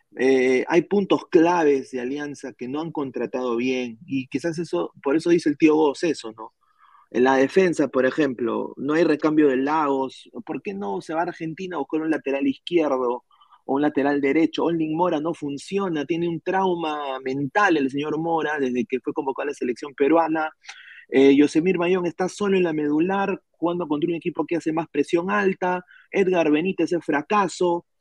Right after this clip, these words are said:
O sea, no podemos poner, o sea, ali-, acá verlo ya sin camiseta, n-, no podemos pretender que un equipo con más intensidad, más joven, un promedio de edad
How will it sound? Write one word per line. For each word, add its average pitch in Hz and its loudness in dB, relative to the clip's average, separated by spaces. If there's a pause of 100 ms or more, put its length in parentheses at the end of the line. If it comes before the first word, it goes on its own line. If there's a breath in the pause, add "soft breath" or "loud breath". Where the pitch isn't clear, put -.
(160)
O 127 -8
sea, 123 0 (300)
no 196 -2
podemos 196 0
poner, 135 -2
o 120 -6
sea, 120 -10
ali-, 139 0
acá 190 -4
verlo 170 0
ya 180 2
sin - -6
camiseta, 117 0 (600)
n-, 151 -6
no 170 2
podemos 202 6
pretender 143 0 (480)
que 131 0
un 190 -2
equipo 156 -4
con 127 -6
más 202 -4
intensidad, 147 -2
más 143 -4
joven, 143 0
un 160 -8
promedio 170 -2
de 151 0
edad 151 2